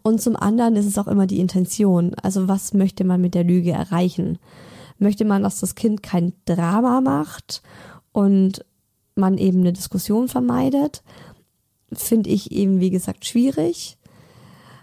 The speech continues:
beziehungsweise finde ich einfach nicht okay. Und ich glaube eben auch, dass sich das später rächt, weil irgendwann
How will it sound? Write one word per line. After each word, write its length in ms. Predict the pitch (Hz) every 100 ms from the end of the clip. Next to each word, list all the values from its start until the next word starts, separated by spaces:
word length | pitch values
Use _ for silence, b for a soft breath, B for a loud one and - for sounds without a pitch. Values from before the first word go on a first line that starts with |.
| b
beziehungsweise 540 | - 202 208 196 190 185
finde 220 | - 190
ich 80 | 185
einfach 200 | 180 175
nicht 140 | 170
okay. 400 | - - 190 302 - _ b b b b b b _ -
Und 140 | 226
ich 160 | 233 -
glaube 340 | 247 233 277
eben 260 | 285 247 240
auch, 200 | - 220
dass 180 | - 202
sich 140 | 208
das 140 | 208 208
später 400 | - 208 196 190
rächt, 480 | 185 226 311 - -
weil 160 | 196 190
irgendwann 520 | 220 233 240 214 214